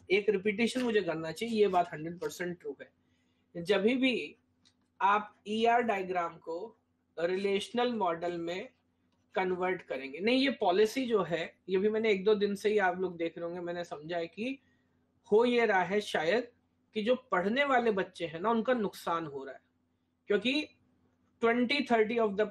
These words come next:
percent of the time class में बेफजूल के discussion होते हैं।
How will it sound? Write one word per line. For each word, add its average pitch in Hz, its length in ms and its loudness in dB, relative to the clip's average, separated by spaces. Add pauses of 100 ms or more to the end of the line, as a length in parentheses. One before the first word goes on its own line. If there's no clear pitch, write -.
percent 202 300 -2
of 196 80 -2
the 185 200 -4
time 226 220 -2
class 196 300 0
में 240 200 -2
बेफजूल 214 580 2
के 220 80 2
discussion 175 480 -8
होते 156 240 -12
हैं। 214 160 -10